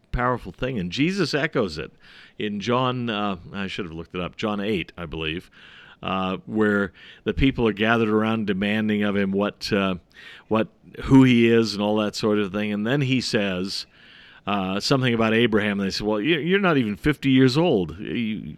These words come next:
ha-, how can you have seen Abraham?" And he says, "Before Abraham was, I am." And at that point, they take up stones to stone him,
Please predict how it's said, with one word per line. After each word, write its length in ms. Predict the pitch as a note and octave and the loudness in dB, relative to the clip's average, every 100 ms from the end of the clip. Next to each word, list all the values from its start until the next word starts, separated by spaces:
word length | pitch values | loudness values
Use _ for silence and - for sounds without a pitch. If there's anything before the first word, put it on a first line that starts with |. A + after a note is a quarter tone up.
| G#2 | -8
ha-, 200 | G2+ - | -6 -6
how 180 | - D#3 | 2 2
can 160 | E3+ | 2
you 140 | D3+ D3 | 2 2
have 100 | C3 | 2
seen 220 | - C3 | 0 0
Abraham?" 500 | A#2+ C#3 A2 F2+ F2 | 0 2 0 0 -4
And 80 | F#2 | -6
he 60 | |
says, 420 | G2+ - G#2+ G2+ - - - - - | -6 -4 -2 -2 -6 -14 -18 -20 -12
"Before 400 | G#2 - C3+ C#3+ | -8 4 6 6
Abraham 500 | G#2+ C#3+ C3+ A#2+ A#2 | 6 4 4 4 2
was, 460 | G#2+ A2+ A2 G#2 F#2 - | 2 4 4 2 -2 -2
I 200 | A#2 A2+ | 0 2
am." 500 | G#2+ A#2 A2+ F#2 D#2 - - | 2 0 0 -2 -6 -12 -10
And 120 | - B2 | -4 -4
at 180 | A#2 | 0
that 300 | C#3+ D3+ - | 4 6 4
point, 340 | - A2+ G2 - | -4 -4 -4 -2
they 140 | A#2 | -4
take 260 | A2 B2+ - | -2 -4 -2
up 180 | G#2 - | -4 -4
stones 540 | - A2+ A2 G2+ F2+ | -2 0 0 0 -4
to 120 | - | -6
stone 400 | F#2 - G#2+ G2+ | -6 -2 0 0
him, 240 | F#2+ C#2+ | -2 -6